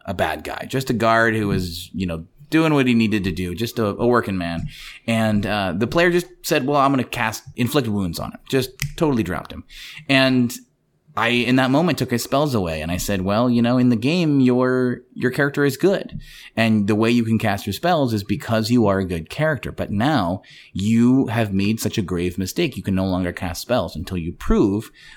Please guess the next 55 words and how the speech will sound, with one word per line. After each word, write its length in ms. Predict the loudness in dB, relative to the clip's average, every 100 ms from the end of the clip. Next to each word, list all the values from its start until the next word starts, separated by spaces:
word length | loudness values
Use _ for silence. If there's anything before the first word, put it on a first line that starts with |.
| -6
that 80 | -2
you 320 | 0 2 2
have 340 | 0 0 -2 -4
atoned 640 | -6 0 2 2 2 -2
for 380 | -4 -2 -2 -2
your 160 | -2
mistakes, 520 | -4 -2 -4 -4 -8 -8
for 140 | -4
the, 160 | -4 -4
for 160 | -6 -6
the, 280 | -4 -6 -8 _ _ _ -4
the 100 | 0
life 300 | 2 0 0
that 120 | -2
you 100 | -2
took." 300 | -2 -4 -2
And 140 | -4
so 100 | 0
this 160 | 0 0
character 340 | 2 0 2
had 120 | 0 0
to 60 |
go 140 | 2 2
on 120 | 0
a, 320 | -2 -8 -4
on 80 | -4
a 100 | -4 -8
whole 320 | -2 2 2
journey 600 | 2 0 2 2 0 -6 -14 -20 -10 -2
of, 460 | 0 0 -2 -10 -12 -4
of 160 | -2
restitution 880 | 0 -2 -2 -4 2 2 2 0 -2
to 100 | 0
make 340 | 0 2 0 0
up 200 | -2 -2
for 180 | -6 -6
the 100 | -4
fact 420 | -2 -4 -6 -4
that 300 | -4 -4 -8 -20 -4
they 140 | -2
had 160 | 0 0
made 160 | -2
this 140 | -2 -4
grave 240 | -4 -2
mistake, 320 | -2 0 -2
that, 140 | -2 -6
that 140 | -4
the 80 | -4
power 380 | -2 2 2 2
went 160 | 2 -2
to 60 |
their 160 | 0 0
head 320 | 2 2 2
and 140 | 0
they, 220 | -2 -4